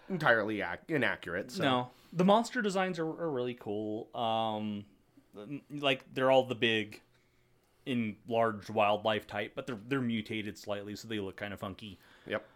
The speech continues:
Speaker 2: Uh, the frog, I think, is definitely the standout, even more so than the,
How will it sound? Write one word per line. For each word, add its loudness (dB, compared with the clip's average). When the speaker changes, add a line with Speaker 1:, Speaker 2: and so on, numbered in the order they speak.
Speaker 2:
Uh, 8
the -4
frog, 8
I 6
think, 2
is 0
definitely 2
the -8
standout, 0
even -4
more -2
so -2
than -4
the, -6